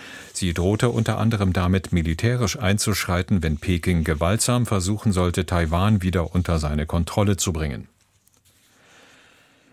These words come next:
Im U-S-Bundesstaat Florida hat der republikanische Gouverneur DeSantis ein Gesetz unterzeichnet, mit dem der internationale Flughafen von Palm Beach nach U-S-Präsident Trump benannt werden soll.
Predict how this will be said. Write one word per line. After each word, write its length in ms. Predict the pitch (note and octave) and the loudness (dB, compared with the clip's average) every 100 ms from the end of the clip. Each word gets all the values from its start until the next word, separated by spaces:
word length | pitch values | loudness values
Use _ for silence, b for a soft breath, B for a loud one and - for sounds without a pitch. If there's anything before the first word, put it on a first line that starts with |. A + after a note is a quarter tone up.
| b b | b b
Im 200 | C3+ D3 | 2 4
U-S-Bundesstaat 1080 | C#3+ C3+ C3+ D3 - C#3+ C#3+ B2+ - B2 A#2 | 2 2 4 2 0 0 0 0 0 0 -2
Florida 760 | - D3+ C#3+ F2 D#2+ D#2 B2+ | -2 0 0 0 2 2 2
hat 200 | C#3 C3+ | 0 0
der 120 | C3+ | 0
republikanische 840 | A#2+ B2 B2 A2 G2+ A2+ B2+ C3+ C#3 | 0 0 2 0 2 0 0 0 0
Gouverneur 560 | A#2+ A#2 A2 A2 G#2+ G#2 | 0 2 4 4 4 2
DeSantis 720 | G2 - B2+ D3+ D#2 - - | 0 0 0 0 -2 -2 -2
ein 200 | E2+ D#2 | -2 -2
Gesetz 440 | F2 D#2 A2+ - | -2 0 0 0
unterzeichnet, 840 | - B2 B2 A#2 - B2 B2 D3 - | -2 -2 -2 -4 -4 -2 -2 -4 -2
mit 140 | A2+ | 0
dem 160 | A#2+ A2+ | 2 4
der 160 | G#2+ | 2
internationale 800 | G#2 A#2+ A#2 G#2+ G2+ G#2+ F#2+ F#2 | 2 2 2 2 2 2 2 0
Flughafen 640 | F2 - D3 - A2 G2 G2 | -2 -2 -2 0 0 2 2
von 260 | F#2+ E2+ | 2 0
Palm 360 | D#2+ G2 F#2+ E2 | 2 2 4 2
Beach 380 | G#2 B2+ - - | 0 0 -4 -2
nach 220 | G2+ F2 | 0 0
U-S-Präsident 880 | F2+ F#2 E2+ - - F#2+ F2+ F2 E2 | -4 -2 0 -2 -2 -4 0 -2 -2
Trump 380 | - B2+ - - | -2 -2 -4 -4
benannt 340 | D2+ C2+ C#2 | -4 -2 -4
werden 240 | D#2 D2+ D#2 | -4 -2 -2
soll. 260 | D2 C#2+ | -2 -4